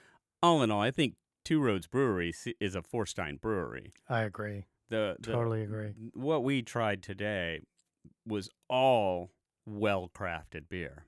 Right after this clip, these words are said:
Speaker 2: Yes. Very well-crafted, very tasty. You know, one of 'em I didn't really enjoy, but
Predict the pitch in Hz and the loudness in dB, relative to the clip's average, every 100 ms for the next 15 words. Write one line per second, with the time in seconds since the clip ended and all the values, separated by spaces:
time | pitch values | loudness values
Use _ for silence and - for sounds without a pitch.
0 | _ - 113 92 87 - - - 117 113 | _ -12 -10 -10 -14 -16 -18 -18 -10 -2
1 | 127 143 143 135 135 - 135 131 131 - | 2 4 4 4 2 2 2 4 0 -4
2 | 127 117 - _ _ _ - 113 98 95 | -6 -6 -14 _ _ _ -10 -8 -8 -10
3 | - 135 151 - - 151 147 - _ _ | -6 0 2 0 0 0 -2 -8 _ _
4 | _ _ _ _ _ _ _ _ 123 110 | _ _ _ _ _ _ _ _ -6 -4
5 | 104 113 135 139 139 135 135 147 143 143 | -2 0 2 2 2 0 2 2 2 2
6 | 147 147 143 135 139 147 147 123 123 | 4 4 2 2 0 0 -2 -2 -6